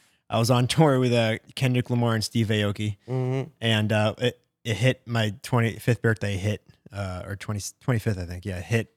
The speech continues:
Speaker 1: while we were on the road in, uh, I don't know, some city, and we just decided, uh, like, the, I was on tour, like, uh, the production team. There was another girl whose birthday was the day after mine, so we both were like, "Let's just take a ton of drugs for our birthday and just go to the concert." I was supposed to be filming the concert, but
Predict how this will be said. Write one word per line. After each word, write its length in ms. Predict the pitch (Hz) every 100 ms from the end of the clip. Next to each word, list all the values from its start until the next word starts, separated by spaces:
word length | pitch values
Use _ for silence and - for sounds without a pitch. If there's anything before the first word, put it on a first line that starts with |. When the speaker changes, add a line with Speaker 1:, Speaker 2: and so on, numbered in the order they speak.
| _
Speaker 1:
while 280 | 117 117 110
we 80 | 110
were 80 | 110
on 120 | 107
the 80 | 101
road 280 | 104 104
in, 160 | 101 101
uh, 280 | 104 101 101 _ -
I 40 |
don't 80 | 113
know, 60 | 101
some 180 | 101
city, 260 | - 104 98 - - - _ _ _
and 360 | 113 113 110 135 - _ 127
we 160 | 147
just 160 | 143 -
decided, 480 | 139 151 135 127 127 _ _ _ _ -
uh, 440 | 127 117 - - - - -
like, 220 | 139 -
the, 120 | 151 - 87 -
I 100 | 139
was 120 | 151 156
on 140 | 147
tour, 380 | - 156 147 - _ - -
like, 160 | 139
uh, 60 | 139
the 100 | 131
production 400 | 139 143 127 143
team. 200 | 139 151
There 60 | 135
was 80 | 120
another 240 | 127 127
girl 160 | 127 123
whose 100 | 110
birthday 300 | 127 120 123
was 100 | 110
the 80 |
day 120 | 107 110
after 240 | 110 123
mine, 180 | 123 127
so 140 | -
we 100 | 110
both 300 | 104 113 110
were 100 | 110
like, 140 | 104 104
"Let's 160 | 107
just 180 | 104 - - _ _ 113 -
take 220 | 117 104
a 40 | -
ton 160 | - 117
of 60 |
drugs 260 | 98 104 104
for 120 | 104
our 60 | 104
birthday 460 | 104 101 107 101 120
and 200 | 110 101
just 160 | 101 -
go 100 | 107
to 60 | 98
the 80 |
concert." 300 | - 104 -
I 20 | 117
was 100 | -
supposed 140 | -
to 60 | 120
be 20 |
filming 240 | 120 117
the 60 | 104
concert, 400 | 107 104 98 95
but 160 | -